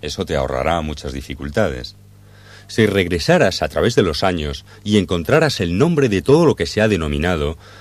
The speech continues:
probablemente encontrarías un vocabulario muy superior a cuatrocientas setenta y dos palabras.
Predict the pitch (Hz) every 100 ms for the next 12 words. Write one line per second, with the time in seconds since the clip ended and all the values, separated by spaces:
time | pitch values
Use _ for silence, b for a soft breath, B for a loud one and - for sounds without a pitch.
0 | B B - 85 170 175 82 76 120 92
1 | 78 73 76 107 110 110 131 90 78 76
2 | 82 101 80 131 - 151 73 73 87 123
3 | 76 - 73 85 78 - 82 73 69 69
4 | 67 - 117 147 95 64 -